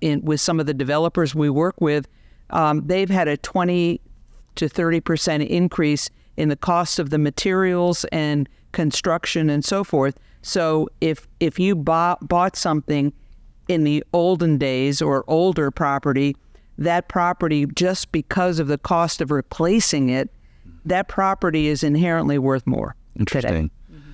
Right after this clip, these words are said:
Speaker 2: And that's interesting. I think a lot of people are looking at that as well, is the price per pound or price per square
Speaker 1: Mm-hmm.
Speaker 2: foot, the lower bases that you can get into,
Speaker 1: Uh-huh.
Speaker 2: especially if you're not a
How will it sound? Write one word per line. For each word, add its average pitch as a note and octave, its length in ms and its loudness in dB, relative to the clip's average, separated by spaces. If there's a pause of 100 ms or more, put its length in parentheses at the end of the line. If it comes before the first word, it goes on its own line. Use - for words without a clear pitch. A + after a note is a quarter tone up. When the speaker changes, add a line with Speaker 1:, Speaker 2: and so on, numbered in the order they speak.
(160)
Speaker 2:
And A#2+ 80 0
that's B2 180 -4
interesting. G#2+ 320 0
I G2+ 60 2
think G#2+ 160 0
a G#2+ 60 2
lot G#2 200 2
of F#2+ 60 -2
people G2 280 0
are F2 120 4
looking G2+ 260 2
at D2+ 120 0
that F#2 220 2
as E2+ 140 0
well, F#2+ 320 2
is E2+ 140 0
the F2+ 100 -2
price G2+ 320 -2
per F2+ 180 -2
pound F#2+ 320 0
or E2 40 2
price G2+ 300 -2
per F2+ 120 -2
square F#2 280 0
Speaker 1:
Mm-hmm. - 80 -10
Speaker 2:
foot, G2 180 0
the E2+ 100 2
lower G2+ 320 4
bases F#2 540 0
that F2+ 100 2
you E2+ 80 2
can E2+ 100 2
get F#2 140 2
into, F#2+ 440 2
Speaker 1:
Uh-huh. G3 220 -2
Speaker 2:
especially B2+ 380 -2
if F2 100 -2
you're - 100 2
not G2 200 2
a E2+ 80 0